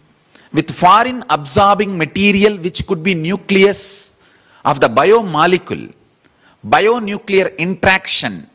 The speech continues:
taken place in the upper atmosphere. The mutation of the biomolecular structure,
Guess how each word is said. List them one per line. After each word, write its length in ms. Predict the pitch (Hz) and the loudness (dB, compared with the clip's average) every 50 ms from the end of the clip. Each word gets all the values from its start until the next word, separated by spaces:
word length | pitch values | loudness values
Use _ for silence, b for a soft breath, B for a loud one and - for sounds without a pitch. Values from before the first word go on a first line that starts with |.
| _ _ | _ _
taken 340 | - 208 214 214 220 202 185 | 0 0 0 0 -2 -6 -6
place 400 | - - 196 202 214 214 - - | -4 0 2 2 4 2 2 -2
in 80 | 175 160 | -2 0
the 140 | 165 165 - - - | 0 -2 0 -2 -4
upper 320 | - - - 233 220 - - | -4 0 0 0 0 0 -2
atmosphere. 720 | - 139 143 151 165 165 156 - - - 131 101 82 69 - - _ _ _ b b b b b b b b b b b b b | -4 -4 0 0 2 2 2 0 -2 -4 -4 -4 -4 -6 -8 -12 _ _ _ b b b b b b b b b b b b b
The 160 | 123 175 175 | 0 2 2
mutation 680 | 175 190 220 254 - 254 - 269 277 302 294 - 254 240 | 2 0 -4 -4 -4 0 2 4 4 4 4 2 2 2
of 140 | 220 185 | 2 4
the 80 | 175 170 | 2 2
biomolecular 1000 | 143 143 156 185 220 254 262 233 190 175 180 196 208 220 - - 220 208 190 170 | 2 2 4 4 4 4 2 2 0 2 2 2 2 0 0 0 2 4 4 2
structure, 880 | - - - - 190 214 - - - - - - 120 80 - - | 2 -2 -2 0 -2 -2 -2 -2 -2 0 2 2 2 0 -2 -6